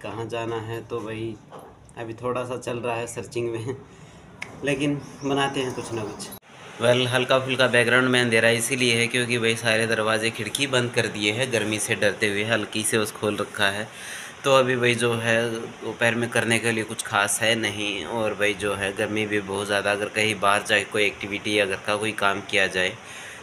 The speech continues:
तो इसी वजह से सारे खिड़की दरवाजे बंद करके भाई घर वाले सब आराम से सो रहे हैं, खाली बच्चे ही अंदर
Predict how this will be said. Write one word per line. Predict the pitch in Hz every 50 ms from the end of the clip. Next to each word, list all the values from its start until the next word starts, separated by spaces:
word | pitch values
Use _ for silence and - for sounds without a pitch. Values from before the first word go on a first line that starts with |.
| - -
तो | 120 117 113
इसी | 113 110 - - 127
वजह | 120 110 110 110
से | 104 - -
सारे | - - 113 104 110 110
खिड़की | - 117 110 92 110 101
दरवाजे | 92 104 104 101 101 98 101 104
बंद | 104 104 101 95
करके | 92 101 98 92 - - 104 98
भाई | 98 98 101 101 107
घर | 104 92 101 101 95
वाले | 90 95 98 101 104 104
सब | - 117 110 101
आराम | 101 98 95 95 92
से | 92 - 104
सो | - - 101 101 101
रहे | 101 98 92
हैं, | 92 95 98 101 - -
खाली | - 104 98 101 107 107
बच्चे | 101 98 95 - 107
ही | 107 104 104
अंदर | 104 98 98